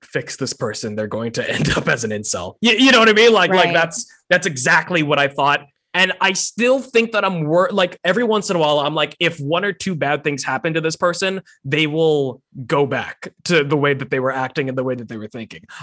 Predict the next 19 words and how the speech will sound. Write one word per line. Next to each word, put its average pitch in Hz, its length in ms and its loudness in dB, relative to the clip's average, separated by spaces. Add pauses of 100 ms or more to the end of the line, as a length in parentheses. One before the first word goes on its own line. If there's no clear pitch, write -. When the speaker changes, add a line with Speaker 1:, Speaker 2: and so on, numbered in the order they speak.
Speaker 1:
I 156 60 -2
feel, 233 380 0
and 240 160 -2
I 294 160 -2
mean, 277 220 0
obviously 190 400 0
it's - 140 -4
not 123 220 -2
just 139 300 -4
me. 113 140 -10
I'm 147 120 -2
sure 180 140 -4
that 160 120 -4
they 127 100 -10
have 139 220 -2
other 139 240 -2
influences 127 560 -8
as 120 100 -16
well, 139 320 -2